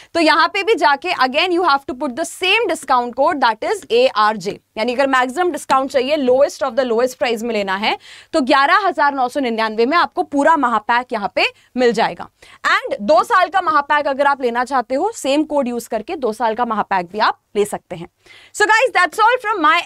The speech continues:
end in this particular session। I hope session आपको अच्छा लगा होगा, समझ में आया होगा।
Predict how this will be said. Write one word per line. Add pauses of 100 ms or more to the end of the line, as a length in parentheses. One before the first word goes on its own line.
(140)
end
in
this
particular
session।
I
hope
session
आपको
अच्छा
लगा
होगा,
समझ
में
आया
होगा।